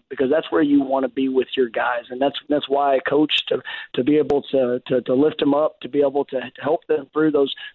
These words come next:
those challenging moments. And, um, you know, but I, I do believe that we've grown from that moment. I think that, uh, you know, through each experience that we've had, uh, throughout the course of this year,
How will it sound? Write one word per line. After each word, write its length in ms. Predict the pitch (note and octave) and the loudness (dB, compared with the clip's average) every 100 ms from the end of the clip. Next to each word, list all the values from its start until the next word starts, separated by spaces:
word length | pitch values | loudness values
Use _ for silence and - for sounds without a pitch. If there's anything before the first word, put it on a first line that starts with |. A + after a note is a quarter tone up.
| - | -6
those 160 | C3 | -4
challenging 500 | - D3+ D3+ C#3 C#3 | -2 0 0 -2 -2
moments. 460 | C#3 D3 D3+ D3+ D3 - | 0 0 0 -2 -4 -8
And, 300 | C3 B2+ A#2+ C3 | -6 -4 -2 0
um, 200 | B2 B2+ | -2 -4
you 100 | C#3 | -2
know, 120 | C3 | -2
but 220 | B2 C#3 - - - | 0 -2 -2 -12 -8
I, 220 | C3 B2 | -4 -2
I 40 | C3 | 0
do 180 | D#3 | 0
believe 380 | D#3 D3+ D#3 C#3+ | 2 4 4 2
that 140 | C#3 C3 | 2 2
we've 200 | C#3+ C#3 | 2 2
grown 320 | C#3+ D#3 D3+ | 0 0 -2
from 200 | C3 B2 | -4 -6
that 180 | A#2+ A#2+ | -6 -6
moment. 360 | B2+ A#2+ G#2+ | -10 -10 -6
I 100 | B2+ | -6
think 240 | - C3+ - | -2 -2 0
that, 140 | C3 - - - C3 | -2 -4 -16 -10 -2
uh, 100 | B2 | 0
you 160 | B2 | 2
know, 80 | B2 | 0
through 140 | C3+ C#3+ | 2 2
each 200 | D3 - | 2 -2
experience 460 | - D3 C#3+ C3+ | -4 -2 0 0
that 80 | C3 | 0
we've 140 | B2+ C3+ | 2 2
had, 360 | C#3 C#3+ C3+ | 2 0 0
uh, 240 | C3+ C3 C3 | -2 0 0
throughout 240 | C#3+ C#3 | 2 0
the 60 | - | -2
course 300 | - D3+ - | -2 -2 0
of 80 | C#3 | 0
this 220 | C#3 - | 0 2
year, 300 | C#3+ D#3 D#3 | 2 2 0